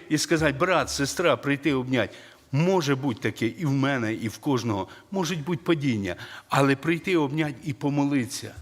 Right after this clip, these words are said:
Помолитися, підтримати,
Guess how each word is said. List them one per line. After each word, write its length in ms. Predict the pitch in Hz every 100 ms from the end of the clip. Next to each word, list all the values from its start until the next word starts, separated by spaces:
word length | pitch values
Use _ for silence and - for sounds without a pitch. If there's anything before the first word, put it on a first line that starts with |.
| - _ _ _ _ _ _ _ _ _
Помолитися, 680 | - 151 165 190 240 - 175
підтримати, 840 | 135 165 - 196 240 208 127 90